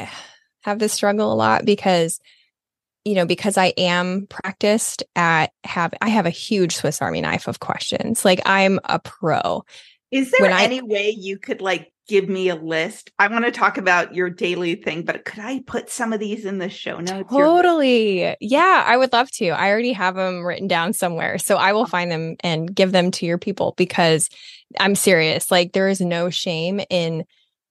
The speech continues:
Speaker 1: doing homework before you go to a social event.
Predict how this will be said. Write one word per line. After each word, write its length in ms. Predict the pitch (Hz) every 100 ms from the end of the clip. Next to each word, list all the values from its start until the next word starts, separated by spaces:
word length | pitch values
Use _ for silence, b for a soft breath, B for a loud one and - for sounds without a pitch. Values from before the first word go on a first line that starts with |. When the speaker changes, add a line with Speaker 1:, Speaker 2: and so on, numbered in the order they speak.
| -
Speaker 1:
doing 320 | 151 190 202
homework 560 | 202 170 165 180 214 -
before 380 | 196 185 - 165
you 140 | 170 160
go 180 | 156
to 120 | 165 160
a 60 |
social 400 | 151 143 143 135
event. 280 | 135 101 95